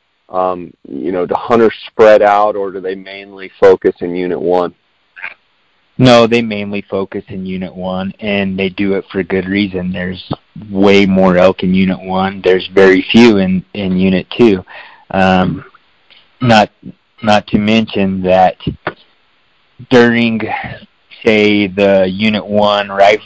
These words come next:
Speaker 2: or the Unit one archery hunt, which is Unit one and, uh, two B, two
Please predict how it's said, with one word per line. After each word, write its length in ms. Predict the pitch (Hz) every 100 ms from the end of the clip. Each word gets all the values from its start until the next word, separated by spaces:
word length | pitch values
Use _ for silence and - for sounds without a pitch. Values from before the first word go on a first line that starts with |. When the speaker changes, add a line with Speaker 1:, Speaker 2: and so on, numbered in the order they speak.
| -
Speaker 2:
or 180 | 110 104
the 140 | 104
Unit 300 | 107 113 110
one 240 | 107 104 98
archery 540 | 107 156 - 101 101
hunt, 360 | 98 101 196 -
which 260 | 196 -
is 200 | 95 92 - - - - - - -
Unit 320 | 214 107 -
one 560 | 214 214 107 104 107
and, 340 | 101 98 95 95
uh, 460 | 95 92 90 87 90 _ _ -
two 120 | 113
B, 260 | 104 101 98
two 220 | -